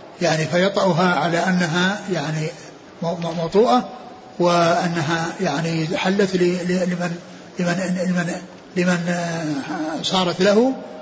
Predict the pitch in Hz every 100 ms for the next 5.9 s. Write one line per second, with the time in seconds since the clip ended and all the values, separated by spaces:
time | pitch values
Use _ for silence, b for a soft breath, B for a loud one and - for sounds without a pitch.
0 | - 190 180 190 247 - - - - 180
1 | 180 180 208 185 180 175 - 180 202 214
2 | 175 185 170 170 165 156 196 175 156 180
3 | 208 208 240 233 - - - 185 185 180
4 | 185 175 175 175 180 170 175 175 170 170
5 | - - - - 190 180 165 185